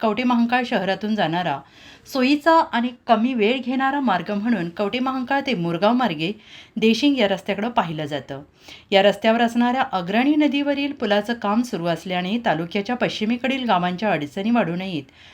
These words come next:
विद्यार्थ्यांचं नुकसान होऊ नये यासाठी पर्यायी रस्त्याची देखील व्यवस्था बांधकाम सुरू असलेल्या पुलाच्या बाजूला करण्यात आली होती. काही दिवसांपूर्वी जिल्ह्यात झालेल्या मुसळधार पावसाने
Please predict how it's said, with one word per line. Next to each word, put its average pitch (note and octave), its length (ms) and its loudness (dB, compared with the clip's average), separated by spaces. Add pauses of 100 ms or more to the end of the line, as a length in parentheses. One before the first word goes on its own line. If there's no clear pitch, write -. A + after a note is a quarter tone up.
(240)
विद्यार्थ्यांचं G3+ 720 0
नुकसान A3+ 340 -4
होऊ G#3+ 160 0
नये A#3+ 160 0
यासाठी G3+ 500 -2
पर्यायी F#3 480 -2
रस्त्याची A3+ 480 -2
देखील A#3 280 -4
व्यवस्था F#3+ 560 -2 (480)
बांधकाम A#3+ 460 4
सुरू C4+ 200 -6
असलेल्या A3+ 460 -2
पुलाच्या F#3+ 440 -2
बाजूला F#3 460 -2 (120)
करण्यात G#3 340 -4
आली D3 200 -6
होती. C#3 320 -12 (520)
काही A#3+ 220 4
दिवसांपूर्वी D4 680 0
जिल्ह्यात A#3+ 440 -2
झालेल्या A3 400 0
मुसळधार G#3+ 480 0
पावसाने A3+ 480 2